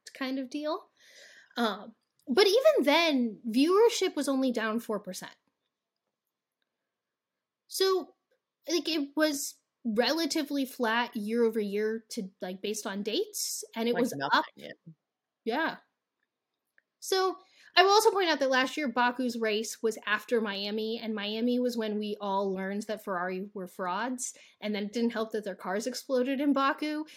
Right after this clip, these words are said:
Speaker 1: And I will always hammer it home when we talk about interest numbers, Ferrari changes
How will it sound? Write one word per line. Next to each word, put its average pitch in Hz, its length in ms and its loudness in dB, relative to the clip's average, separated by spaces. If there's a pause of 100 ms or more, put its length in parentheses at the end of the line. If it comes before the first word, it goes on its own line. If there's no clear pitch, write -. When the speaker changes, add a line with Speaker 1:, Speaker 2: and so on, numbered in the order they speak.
(220)
Speaker 1:
And 233 320 2 (120)
I 233 120 6
will 226 240 0
always 247 380 8
hammer 233 300 0
it 226 100 -2
home 208 200 -6
when 202 120 -8
we 214 100 -6
talk 196 280 -6
about 208 240 -6
interest 233 380 -6
numbers, 285 480 0 (220)
Ferrari 254 880 6 (480)
changes 233 520 4